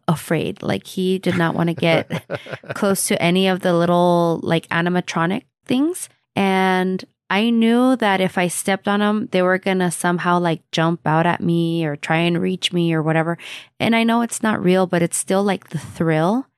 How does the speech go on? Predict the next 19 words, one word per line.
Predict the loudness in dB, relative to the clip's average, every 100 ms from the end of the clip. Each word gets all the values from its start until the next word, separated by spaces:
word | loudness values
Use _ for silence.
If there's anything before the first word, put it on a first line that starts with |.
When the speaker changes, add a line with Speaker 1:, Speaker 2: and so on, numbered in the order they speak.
| _
Speaker 1:
and | 0 2
not | 0
knowing | 2 2 4 2 2
what's | 0 -2 -2
gonna | 0 0
happen. | -2 -2 -4 -4 -8 -4 -2 -2 -6
<laughs> | -10 -14 -18 -6
I | -2
just | -2 0
imagine | 0 0 0 0
it's | 0 -2
kind | -2 0
of | 0
like | -2 -4 -8 -20 -20 _ _ -20
the | -16 -4 -2
same | 0 0 0
thing, | -2 -2 -2 -6 -8 -4
you | -2
know, | 0 -2 -4